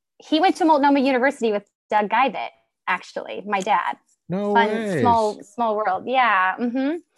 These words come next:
Speaker 2: Oh, no
Speaker 1: Back in the
Speaker 2: ways,
Speaker 1: day, in the
Speaker 2: brother.
Speaker 1: seventies.
Speaker 2: No ways, brother. That's how the
Speaker 1: Yeah.
Speaker 2: Hawaiians would say it.
Speaker 1: So <laughs> I like it.
Speaker 2: Oh, no
Speaker 1: Yeah,
Speaker 2: way, brother.
Speaker 1: so,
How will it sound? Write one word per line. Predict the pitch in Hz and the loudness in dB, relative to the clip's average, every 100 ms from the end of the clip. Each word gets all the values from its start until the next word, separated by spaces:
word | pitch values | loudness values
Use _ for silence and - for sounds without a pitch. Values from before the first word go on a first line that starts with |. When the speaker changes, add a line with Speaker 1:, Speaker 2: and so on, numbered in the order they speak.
| 104 | -14
Speaker 2:
Oh, | 104 | -10
no | 104 | -2
Speaker 1:
Back | 208 | 0
in | 175 | 2
the | |
Speaker 2:
ways, | 160 127 | 2 2
Speaker 1:
day, | - | 2
in | |
the | 117 | 2
Speaker 2:
brother. | 98 92 | 2 -2
Speaker 1:
seventies. | 101 190 202 220 240 240 | -4 -8 -6 -6 -6 -8
Speaker 2:
No | 101 110 | -12 -12
ways, | 131 139 107 | -8 -8 -8
brother. | 92 90 87 - - | -10 -8 -10 -14 -8
That's | 110 - | -6 0
how | |
the | 110 | 0
Speaker 1:
Yeah. | 98 90 | 2 -2
Speaker 2:
Hawaiians | 107 104 196 190 | -2 -2 -2 -4
would | 92 | -10
say | - 233 | -6 0
it. | |
Speaker 1:
So | 214 196 196 _ _ _ _ _ _ _ - | 0 0 -4 _ _ _ _ _ _ _ -6
<laughs> | 170 - - 214 | -6 -8 -18 -10
I | 226 196 | -8 -4
like | 202 202 190 | -4 -4 -6
it. | 110 - _ | -14 -16 _
Speaker 2:
Oh, | 95 92 | -4 -2
no | 92 117 | 2 2
Speaker 1:
Yeah, | 156 | 4
Speaker 2:
way, | 120 90 | 4 2
brother. | 90 226 | 0 0
Speaker 1:
so, | 214 | 0